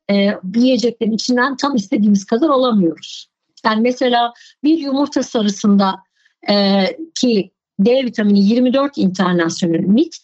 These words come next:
bizim bir günde ihtiyacımız olan bin internasyonel unit kaç tane yumurta yemeniz lazım? Veya güneş ışığından almamız gerekiyor D vitaminini. Esas güneş ışığında var D vitamini.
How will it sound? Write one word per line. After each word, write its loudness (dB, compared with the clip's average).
bizim 2
bir 0
günde 2
ihtiyacımız 2
olan 2
bin 4
internasyonel 0
unit 0
kaç -2
tane -12
yumurta -2
yemeniz -8
lazım? -4
Veya 0
güneş 0
ışığından 0
almamız 0
gerekiyor 0
D 2
vitaminini. 0
Esas -2
güneş -2
ışığında -2
var -4
D 2
vitamini. 0